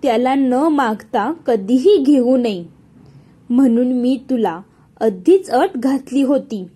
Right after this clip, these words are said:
पण ती अट तू तोडलीस." तेव्हा लक्ष्मी देवींना आपल्या चुकीची जाणीव झाली व तिने आपल्या चुकीची त्यांच्याजवळ माफी मागितली.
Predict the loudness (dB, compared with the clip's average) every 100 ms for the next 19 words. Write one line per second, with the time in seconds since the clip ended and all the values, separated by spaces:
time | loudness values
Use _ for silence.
0 | _ _ _ _ _ -4 -2 -2 -6 -16
1 | _ _ _ 2 4 4 0 -2 -8 _
2 | _ _ 2 2 4 4 4 0 -6 -8
3 | -20 _ _ _ _ _ _ _ -4 -2
4 | -2 -2 -4 -8 _ _ _ -2 -2 -2
5 | -4 -4 -2 -2 -2 -2 -4 -4 -6 -10
6 | _ _ _ -6 -6 -2 -2 -2 -4 -6
7 | -4 -4 -2 -2 0 -2 0 0 -2 -4
8 | -6 -10 -14 _ _ _ _ _ _ _
9 | -4 -2 -2 -8 -16 -20 _ -4 -2 -2
10 | -2 -2 -4 -2 -2 -2 -8 -4 -8 -6
11 | -12 -12 -14 _ _ _ -8 -4 -4 -4
12 | -2 0 -2 0 0 0 -2 -4 -4 -2
13 | 0 -2 -4 -6 -10 -12